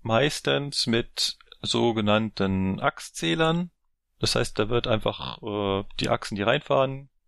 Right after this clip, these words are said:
gezählt und wenn sie wieder aus dem Abschnitt rausfahren, werden sie auch wieder rausgezählt und wenn die es wieder bei Null angekommen ist, ist die Strecke wieder frei. Das ist ja eine super komplizierte Technik und super teuer, hat man sich auch eingespart.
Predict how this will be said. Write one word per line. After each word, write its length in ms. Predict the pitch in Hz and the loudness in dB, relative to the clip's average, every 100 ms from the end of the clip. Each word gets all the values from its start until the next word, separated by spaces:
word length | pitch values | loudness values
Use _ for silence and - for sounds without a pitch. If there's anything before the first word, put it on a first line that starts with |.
| - | -6
gezählt 480 | 110 - 147 156 - | -2 2 2 2 -2
und 240 | 123 117 | -4 -2
wenn 120 | 117 | -2
sie 100 | 110 | 0
wieder 120 | 110 | 0
aus 100 | 107 | 0
dem 120 | 113 107 | 0 -2
Abschnitt 300 | - - 110 | -2 -4 -2
rausfahren, 380 | 113 - 113 | -2 -2 -4
werden 140 | 110 104 | -4 -4
sie 140 | - | -2
auch 140 | 117 - | -4 -4
wieder 120 | 98 | -2
rausgezählt 680 | 131 151 139 - 139 139 139 | 0 0 -2 0 2 2 0
und 260 | 123 110 | -6 -2
wenn 160 | 113 107 | -2 2
die 100 | 107 | 0
es 160 | 101 104 | 0 0
wieder 100 | 101 | 2
bei 140 | 98 | 2
Null 200 | 101 123 | 4 2
angekommen 440 | 113 107 101 107 | 2 0 -2 -2
ist, 80 | 107 | -2
ist 120 | - | -4
die 60 | - | -4
Strecke 260 | - - 95 | -4 -4 -4
wieder 200 | 98 104 | -4 -4
frei. 320 | - 117 - - _ - - - - - | -4 -4 -8 -18 _ -20 -18 -16 -14 -2
Das 140 | - 127 | 0 2
ist 80 | |
ja 60 | 127 | 2
eine 120 | 120 | 2
super 220 | 131 170 | 2 0
komplizierte 500 | - 135 135 139 127 | 0 -2 -2 0 0
Technik 340 | - 131 165 - | 0 0 0 0
und 140 | 107 | -2
super 220 | 127 120 | 0 -2
teuer, 420 | - 117 151 175 165 _ _ - - | 2 2 4 2 0 _ _ -16 -8
hat 160 | - - | -6 -2
man 100 | 95 | -2
sich 200 | - - | -2 6
auch 120 | - | 8
eingespart. 600 | - 92 - - - - | 8 6 -2 -8 -10 -12